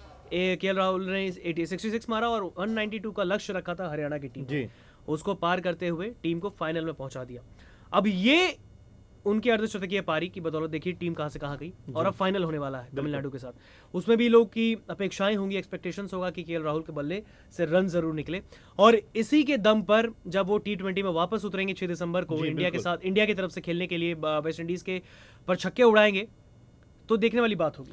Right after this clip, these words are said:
Speaker 2: देखिए बिल्कुल, और देखिए वही बात होती है कि जब डोमेस्टिक में आप बेहतर करते हैं तो उसका फ़ायदा कहीं ना कहीं इंटरनेशनल क्रिकेट में मिल जाता है, क्योंकि लगातार आप ये, अ, जो बल-, बल्लेबाजी करके आए होते हो, लगातार आपके प्रदर्शन में निखार आया हुआ होता है और साथ में बल्ला भी आपका साथ दे रहा होता है, तो बिल्कुल ये कुछ ऐसी चीज़ें होती हैं जो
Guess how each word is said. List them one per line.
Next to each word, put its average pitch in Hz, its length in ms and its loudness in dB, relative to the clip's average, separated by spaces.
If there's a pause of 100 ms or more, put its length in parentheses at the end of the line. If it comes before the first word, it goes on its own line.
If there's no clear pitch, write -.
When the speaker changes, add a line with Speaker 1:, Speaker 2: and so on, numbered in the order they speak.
(140)
Speaker 2:
देखिए 294 180 -6
बिल्कुल, 277 280 -2
और 247 100 2
देखिए 294 180 -6
वही 156 380 -8
बात 123 280 -10
होती 123 160 -14
है 165 60 -8
कि 190 80 -8
जब 180 160 -4
डोमेस्टिक 135 380 -10
में 196 100 -8
आप 175 60 -8
बेहतर 113 320 -10
करते 135 280 -12
हैं 185 80 -10
तो 214 80 -8
उसका 196 180 -10
फ़ायदा 131 420 -10
कहीं 185 140 -10
ना 147 60 -8
कहीं 190 100 -8
इंटरनेशनल 135 500 -10
क्रिकेट 139 260 -10
में 160 100 -10
मिल 117 180 -8
जाता 123 220 -6
है, 165 80 -10
क्योंकि 220 180 -10
लगातार 196 360 -4
आप 180 200 -6
ये, 185 220 0 (300)
अ, 170 140 2
जो 170 220 0
बल-, 135 340 -4
बल्लेबाजी 147 360 -2
करके 143 260 -6
आए 139 140 -2
होते 131 300 -4
हो, 135 180 -2
लगातार 131 340 -4
आपके 135 400 -2
प्रदर्शन 147 680 -2
में 165 120 -2
निखार 139 300 -4
आया 131 140 0
हुआ 139 120 2
होता 127 280 -4
है 131 100 0
और 131 120 0
साथ 131 300 -6
में 131 100 -8
बल्ला 127 200 -2
भी 147 100 -4
आपका 139 220 -4
साथ 123 200 -4
दे 117 160 -4
रहा 131 100 -2
होता 123 200 -6
है, 151 60 -6
तो 180 80 -6
बिल्कुल 214 300 -8
ये 254 140 -6
कुछ 233 200 -8
ऐसी 214 140 -2
चीज़ें 220 220 -4
होती 202 220 -2
हैं 208 100 -4
जो 214 180 -2